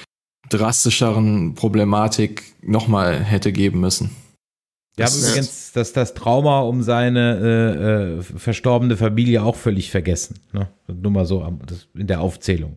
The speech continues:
Speaker 2: Ja? Dass also sein Bruder und sein Neffe auch noch,
Speaker 1: Mhm.
Speaker 2: noch sterben, haben wir auch noch nicht, äh, erwähnt. Ähm, okay, kann man so stehen lassen, dann frag ich mich aber im Grunde genommen, what's the point? Also w-, warum haben wir das jetzt erzählt bekommen müssen?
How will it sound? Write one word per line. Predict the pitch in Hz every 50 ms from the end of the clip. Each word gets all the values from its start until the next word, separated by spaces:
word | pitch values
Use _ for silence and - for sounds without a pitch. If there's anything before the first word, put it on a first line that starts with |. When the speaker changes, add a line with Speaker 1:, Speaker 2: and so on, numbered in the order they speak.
| - -
Speaker 2:
Ja? | 92 95 - - - - - - _
Dass | - -
also | 95 82
sein | 90 98 95 92
Bruder | 80 85 95 120 135 127 113 110
und | 107 107 104 -
sein | - 104 92 90
Neffe | 98 107 - - 101 85
auch | 80 87 85 -
noch, | - 101
Speaker 1:
Mhm. | 101 98 98 101
Speaker 2:
noch | 98 92 90 87
sterben, | - - - 90 87 85 80 82
haben | 82 87
wir | 90 -
auch | - 147 147 110 - - - -
noch | 92 95 87 - - -
nicht, | 98 90 - - - - 87
äh, | 85 - 82 80 78 -
erwähnt. | - - - 80 85 80 90 85 80 - _ - - - - - - - - - - - _
Ähm, | - 107 110 110 113 110 - - - - _ _
okay, | - 160 - - 165 113 87 - - - - _ _ _ _ _ _ _ - 80 120 117 _
kann | - 131 151
man | 175 202 196 185
so | 156 160 160
stehen | 143 - - 147 143 160 175 185
lassen, | 185 185 180 180 180 - 196 196 196 165 -
dann | 156 135 120
frag | - - 147 143 143 131 147
ich | 156 - -
mich | 180 170 156
aber | 151 156 147 156 143
im | 143 147 131
Grunde | 127 143 156 156 151 147
genommen, | 139 143 139 135 135 139 139 143 143 139 135 - _ _ _ _ _ _ _ _ _ _ _ _ _ _ _ _ _ _ -
what's | 113 123 143 139 - -
the | -
point? | 127 - - - 135 131 113 95 87 82 - -
Also | 110 110 110 131 120
w-, | 101 110 113 110 101 120 117
warum | 120 127 135 143 147 147 135
haben | 135 139 143
wir | 135 135 135 127
das | 131 131 - -
jetzt | 139 131 - - -
erzählt | - 113 - - - 135 135 135 131 - -
bekommen | - 95 - - 110 107 98 101 98
müssen? | 98 95 95 - - 101 92